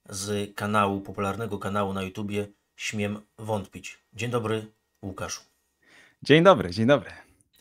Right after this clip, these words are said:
Speaker 1: Porozmawiamy dzisiaj o, y, ogólnie rzecz biorąc, twojej działalności, ale także kontekście, y, który, y, można powiedzieć,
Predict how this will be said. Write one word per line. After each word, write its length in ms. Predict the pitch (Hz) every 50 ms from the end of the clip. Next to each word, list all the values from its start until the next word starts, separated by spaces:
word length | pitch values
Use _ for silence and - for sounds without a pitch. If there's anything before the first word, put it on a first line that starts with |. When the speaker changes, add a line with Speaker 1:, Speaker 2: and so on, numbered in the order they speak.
| _ _ _ _ _ _ _ _ _
Speaker 1:
Porozmawiamy 560 | - 139 127 127 160 156 202 233 220 208 190 151
dzisiaj 520 | 156 160 - - 165 151 151 143 139 -
o, 460 | - 135 131 127 123 123 127 120 120 - - _ _ - -
y, 140 | 113 104 -
ogólnie 600 | 120 117 - - 240 247 214 165 123 107 98 95
rzecz 200 | 95 107 98 98
biorąc, 360 | 92 120 117 107 110 104 104
twojej 300 | - - - 113 110 107
działalności, 580 | 104 110 107 107 104 104 120 127 127 - - 120
ale 120 | 107 107
także 300 | 104 117 113 104 104 110
kontekście, 800 | 104 - 117 113 - 156 151 147 151 - - - 110 101 98 98 _ _ _ _ _ _ _ _ _ _ _ - -
y, 60 | 104 98
który, 640 | - - - - 107 104 104 104 101 101 101 101 104 - _ _ _ - - 101 98 95
y, 40 | 101
można 260 | 104 107 98 101 104
powiedzieć, 600 | 95 107 101 104 101 101 104 95 - - - 107